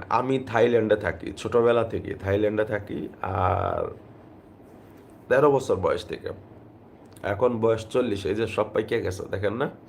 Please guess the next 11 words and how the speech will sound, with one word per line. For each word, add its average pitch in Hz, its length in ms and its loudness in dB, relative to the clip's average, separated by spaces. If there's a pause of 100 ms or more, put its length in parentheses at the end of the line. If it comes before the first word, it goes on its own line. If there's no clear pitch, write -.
(1200)
আ, - 360 -4 (180)
শেভ 120 260 2 (240)
করার 117 240 4
মতো 113 240 0
সুযোগ 98 380 -2
পাই 117 160 2
নাই। 82 200 -4
আ, - 1200 -20 (120)
তাহলে 110 440 6
তো 117 380 6
আমরা 104 800 2